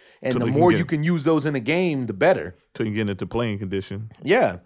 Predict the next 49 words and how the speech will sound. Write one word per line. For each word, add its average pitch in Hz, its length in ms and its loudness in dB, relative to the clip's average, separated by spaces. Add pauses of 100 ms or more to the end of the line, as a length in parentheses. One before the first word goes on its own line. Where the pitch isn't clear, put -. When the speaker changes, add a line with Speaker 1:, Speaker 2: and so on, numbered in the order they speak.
(280)
Speaker 1:
And 135 160 2
I 156 80 4
don't, 185 180 2
I 127 140 2
don't 170 320 -2
see 165 260 -2
any 156 140 0
reason 156 400 -2
that 143 100 -2
he's 165 220 -4
not 151 220 0
gonna 143 280 -4
have 147 240 0
the 131 80 -8
same 156 300 -4
season 165 360 0
that 139 100 2
he 165 100 0
would 147 140 4
have 147 80 2
had 156 220 6
if 147 100 -2
he 160 80 -6
would 151 120 0
have 147 100 -2
been, 151 260 -2
you 160 80 0
know, 135 280 2 (340)
signed 175 360 2
up 160 160 6
earlier, 165 420 4
Speaker 2:
Right. 139 100 2
Speaker 1:
except 170 360 4
for 160 140 4
he 160 100 2
might 151 220 2
have 151 120 0
gotten 170 240 4
hurt. 180 400 2
Speaker 2:
Right. 139 220 -2
He 127 120 -10
might 113 200 -4
not 113 140 -4
start 113 280 0
off 110 140 0
as 107 140 -6
fast. 117 340 -2
You 135 80 -4
know, 123 260 2